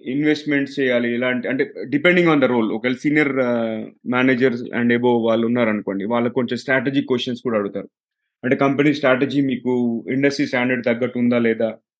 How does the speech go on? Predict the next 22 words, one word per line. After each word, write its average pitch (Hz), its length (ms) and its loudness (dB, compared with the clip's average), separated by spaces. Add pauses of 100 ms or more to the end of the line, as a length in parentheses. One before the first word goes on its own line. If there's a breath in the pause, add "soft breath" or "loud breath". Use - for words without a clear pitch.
(220)
అనేది 123 200 0
కూడా 123 160 0
అడుగుతారు. 98 380 -4 (840)
జూనియర్ 175 360 2
లెవెల్ 160 300 6
అయినా, 151 320 4
లేకపోతే 139 360 0
up 139 260 0
to 135 320 2 (380)
mid 139 240 2
level, 135 260 2
ఇం-, 127 420 -6
ఇంకొక 123 600 -4
క్వశ్చన్, 131 340 -4
కామన్ 131 320 0
క్వశ్చన్ 127 280 -4
ఏంటంటే, 123 460 -2 (600)
ఒకవేళ 160 420 4
మిమ్మల్ని 151 320 2
రిటైన్ 170 460 2
చేయాలి 147 320 2
అంటే 135 440 -2